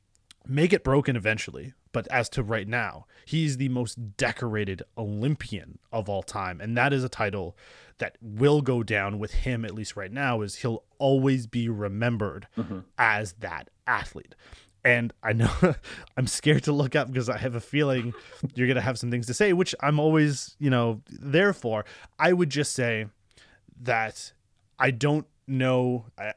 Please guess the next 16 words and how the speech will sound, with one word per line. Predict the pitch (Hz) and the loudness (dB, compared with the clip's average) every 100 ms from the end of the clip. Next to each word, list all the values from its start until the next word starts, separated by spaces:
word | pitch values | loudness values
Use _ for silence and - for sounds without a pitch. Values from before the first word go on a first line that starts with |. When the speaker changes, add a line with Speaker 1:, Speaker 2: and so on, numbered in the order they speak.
| - | -2
Speaker 1:
you | 156 165 | 0 2
can | 165 | 2
make | 151 | 2
the | 147 | 2
argument | 135 135 120 | 2 0 0
one | 127 127 | 0 2
A, | 127 | 2
one | 120 | 0
B | 113 113 | -2 -6
for | - 110 | -6 -6
me, | 110 117 | -4 -4
at | 110 | -4
least | 113 107 | -8 -6
in | |
my | 101 101 | -6 -4
mind. | 113 120 127 | -2 -2 -2